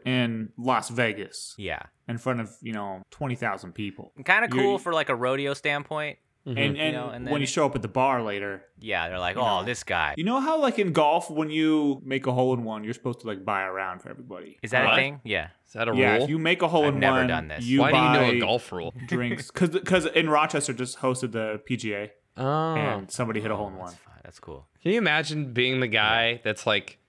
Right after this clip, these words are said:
Speaker 3: eightieth in the tournament and you hit a hole in one and everybody's like, "You gotta buy his
Speaker 2: <laughs>
Speaker 3: drinks," and it's like,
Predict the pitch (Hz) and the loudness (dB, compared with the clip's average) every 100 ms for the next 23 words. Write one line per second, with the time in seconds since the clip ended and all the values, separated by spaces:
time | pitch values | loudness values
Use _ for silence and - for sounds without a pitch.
0 | _ - 113 117 123 120 120 113 - 117 | _ 0 2 2 2 0 0 -2 0 0
1 | 113 113 - 113 107 113 110 107 117 110 | 0 0 -2 -2 0 2 0 2 0 2
2 | 95 101 110 110 - 120 110 107 113 117 | 0 0 0 -4 -4 -2 2 2 2 0
3 | 127 120 117 104 92 _ _ _ _ _ | 0 0 0 -2 -2 _ _ _ _ _
4 | - 233 269 247 233 262 214 226 - 185 | 0 2 4 4 4 2 4 0 2 0
5 | 269 185 160 156 151 143 | 0 -2 -2 -2 0 -2